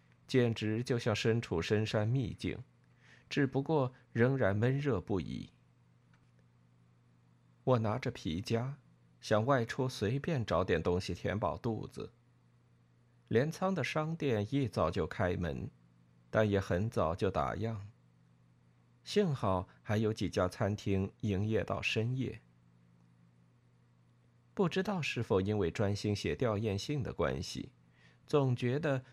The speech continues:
如果不喝点酒的话，脑袋这么清醒，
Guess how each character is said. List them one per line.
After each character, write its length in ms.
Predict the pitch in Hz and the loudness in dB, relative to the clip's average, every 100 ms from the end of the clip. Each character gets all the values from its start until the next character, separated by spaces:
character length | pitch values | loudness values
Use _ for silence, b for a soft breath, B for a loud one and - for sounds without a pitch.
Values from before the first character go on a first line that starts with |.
| _ | _
如 200 | 123 123 | 0 2
果 120 | 107 | 0
不 140 | 127 | 0
喝 260 | 110 - 131 | -2 -2 -4
点 220 | 123 107 | -2 -4
酒 260 | - 87 50 | -2 -2 -2
的 140 | - | -6
话， 400 | - 135 107 - _ _ _ | -4 -2 -2 -8 _ _ _
脑 260 | 127 120 113 | 2 2 2
袋 140 | 123 | 0
这 160 | 151 170 | 0 -2
么 100 | 104 | -2
清 320 | - 113 110 | 0 0 0
醒， 340 | - 87 78 | 0 -2 -2